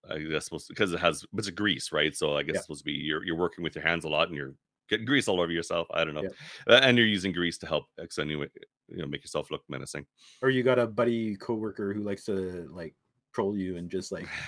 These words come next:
Speaker 1: <laughs>
Speaker 2: randomly,
Speaker 1: Yeah,
Speaker 2: like,
Speaker 1: maybe.
Speaker 2: gets grease all over your face.
Speaker 1: Yeah, <laughs> could be. Uh, next one is, uh, yeah, plated for the L eighty-five A one.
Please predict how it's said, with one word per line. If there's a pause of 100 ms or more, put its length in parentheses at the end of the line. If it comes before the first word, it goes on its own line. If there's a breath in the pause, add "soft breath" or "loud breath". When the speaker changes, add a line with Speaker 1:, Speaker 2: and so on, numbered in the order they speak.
(180)
Speaker 1:
<laughs>
Speaker 2:
randomly,
Speaker 1:
Yeah,
Speaker 2:
like,
Speaker 1:
maybe.
Speaker 2:
gets
grease
all
over
your (240)
face. (140)
Speaker 1:
Yeah, (240)
<laughs>
could
be. (1400 soft breath)
Uh,
next
one
is, (120)
uh, (1040)
yeah,
plated (320)
for
the
L
eighty-five
A
one.